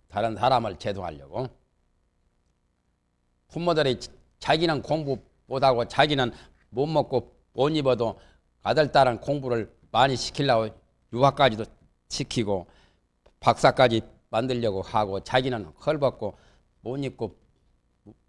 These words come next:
못 먹어도 아들, 딸이 잘 되면은 좋다고 하지요. 그 마음과 같은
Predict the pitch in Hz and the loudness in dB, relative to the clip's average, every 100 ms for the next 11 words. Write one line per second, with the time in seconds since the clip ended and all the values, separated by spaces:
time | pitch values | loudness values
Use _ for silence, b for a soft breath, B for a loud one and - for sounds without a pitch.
0 | - 117 143 156 139 117 - _ _ _ | -14 -8 -4 -2 -2 -2 -8 _ _ _
1 | - 123 147 - 127 117 101 - 131 135 | -4 0 2 4 2 2 -4 -6 -4 -2
2 | 123 110 101 - 120 - 117 95 90 _ | -4 -6 -10 -10 -10 -2 -2 -2 -6 _
3 | _ - 117 117 92 - _ _ _ _ | _ -8 -6 -6 -8 -10 _ _ _ _
4 | _ _ _ 123 151 143 135 127 135 139 | _ _ _ -4 2 2 4 4 4 4
5 | 165 147 | 0 -2